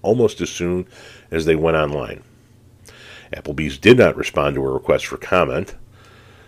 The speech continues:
The, uh, excitement and demand from guests for Applebee's date night pass far surpassed our expectations, an A-, Applebee's spokesman told U S A Today in a statement. The restaurant chain did not say how many passes were sold,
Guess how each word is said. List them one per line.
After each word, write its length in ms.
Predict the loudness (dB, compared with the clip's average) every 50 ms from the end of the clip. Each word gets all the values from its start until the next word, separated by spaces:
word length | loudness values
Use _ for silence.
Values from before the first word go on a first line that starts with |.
| -20 _ -6
The, 300 | -4 -4 -2 -2 -2 -4
uh, 40 | -4
excitement 920 | -2 -4 -6 -4 -4 -4 2 4 4 4 4 2 0 0 -2 -4 -8 -10 -10 -12 -12 -6
and 260 | -4 -4 -4 -2 -2
demand 640 | -4 -4 -2 0 0 2 2 2 2 0 -2 -4
from 280 | -6 -6 -6 -6 -4 0
guests 340 | 0 0 0 0 -4 -10 -10
for 160 | -6 -6 -4
Applebee's 580 | -2 0 0 0 0 -2 -2 -2 -4 -4 -6 -4
date 240 | -2 -2 -2 -2 -4
night 240 | -6 -6 -6 -6
pass 320 | -4 -2 0 0 0 -2 -6
far 400 | -8 -6 -2 0 2 2 2 0
surpassed 640 | -2 -4 -10 -10 -10 -8 -4 -2 -2 -2 -4 -6 -6
our 200 | -4 -4 -4 -4
expectations, 1000 | -6 -8 -10 -12 -14 -16 -14 -10 -6 -4 -4 -4 -4 -6 -8 -8 -12 -14 -12 -12
an 140 | -14 -12 -12
A-, 160 | -10 -8 -8
Applebee's 480 | -6 -6 -6 -6 -6 -8 -8 -8 -10 -10
spokesman 440 | -8 -8 -8 -8 -8 -12 -14 -14 -12
told 280 | -10 -8 -8 -8 -8
U 160 | -8 -6 -6 -6
S 140 | -6 -6
A 120 | -8 -10 -10
Today 680 | -10 -12 -18 -14 -8 -2 0 2 2 2 0 -4 -8 _ _ -20 -20 -20 -20 -20 -20 -20 -20 -16 -12
in 100 | -10 -8
a 60 | -8 -8
statement. 500 | -6 -8 -8 -8 -8 -10 -12 -12 -14 _ _ _ -20 -20 -20 -20 -20 -20 -20 -20 -14 -8
The 60 | -4
restaurant 460 | -4 -4 -4 -4 -4 -6 -6 -6 -6
chain 300 | -2 -2 -2 -2 -2 -4
did 160 | -6 -6 -2
not 260 | 0 0 0 0 -2
say 140 | 0 0 0
how 120 | 0 0 -4
many 140 | -4 -4
passes 420 | -4 -2 -2 -2 -2 -4 -8 -12 -8
were 120 | -8 -8
sold, 420 | -6 -4 -4 -2 -2 -2 -4 -6